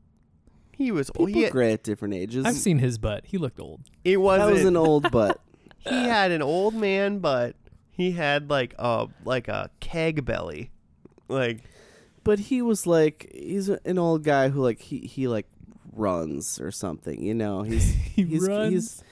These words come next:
Speaker 2: he's, like, he, he definitely plays racquetball. Give
Speaker 3: Yeah.
Speaker 2: me that.
Speaker 1: Right. I mean, I'm not saying, like, Laura Linney's a spring chicken anymore, but, like,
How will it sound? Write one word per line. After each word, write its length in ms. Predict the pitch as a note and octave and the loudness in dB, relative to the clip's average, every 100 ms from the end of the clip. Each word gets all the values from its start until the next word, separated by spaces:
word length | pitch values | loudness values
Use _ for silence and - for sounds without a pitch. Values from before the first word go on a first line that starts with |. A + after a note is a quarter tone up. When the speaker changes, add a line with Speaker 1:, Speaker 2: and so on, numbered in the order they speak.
| _ _ | _ _
Speaker 2:
he's, 240 | - G3+ | -2 2
like, 300 | F#3 E3+ - _ _ _ | 2 2 -2 _ _ _
he, 260 | D3 F3 E3 - _ _ - | -8 -6 -6 -12 _ _ -10
he 100 | D#3 | -2
definitely 400 | D#3 F#3+ F3 C#3+ | 2 2 2 0
plays 160 | A#2 F#2+ | -2 -2
racquetball. 600 | F#2+ G#2 - - - - _ _ | -4 -4 -8 -10 -10 -10 _ _
Give 100 | B2 | -2
Speaker 3:
Yeah. 60 | A#2 | 0
Speaker 2:
me 60 | |
that. 340 | G2+ A#2+ B2 - _ | 2 2 0 -2 _
Speaker 1:
Right. 180 | C#3+ B2 - | -6 -6 -4
I 60 | G3 | -2
mean, 160 | G#3+ | 0
I'm 100 | G#3 | 0
not 200 | A3+ B3+ | -2 -4
saying, 200 | - D#3 | -2 -2
like, 120 | C3+ A2 | -2 -4
Laura 340 | A2+ C3 B2+ | 0 2 2
Linney's 380 | A#2 A#2+ B2+ A#2 | 0 -2 -2 -4
a 60 | G#2+ | -6
spring 480 | - - C3+ C3 A#2+ | -10 -4 -2 0 -2
chicken 380 | - D3+ B2 | -4 -4 -4
anymore, 460 | A2 A2+ A2 G#2+ G#2+ | -4 -4 -4 -4 -4
but, 160 | A2 C3 | -2 -2
like, 400 | A2+ G#2 F#3 | -2 -2 -2